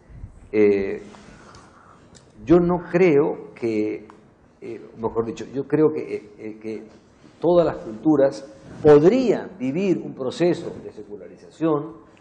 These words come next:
análogo por lo menos al que ha vivido,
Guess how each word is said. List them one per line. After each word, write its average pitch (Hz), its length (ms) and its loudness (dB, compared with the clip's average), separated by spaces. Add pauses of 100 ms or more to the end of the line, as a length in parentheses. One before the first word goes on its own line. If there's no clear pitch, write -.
(120)
análogo 127 580 -4
por 110 180 -20
lo 101 80 -14
menos 127 520 -10
al 95 120 -20
que 107 120 -16
ha 113 60 -10
vivido, 113 560 -10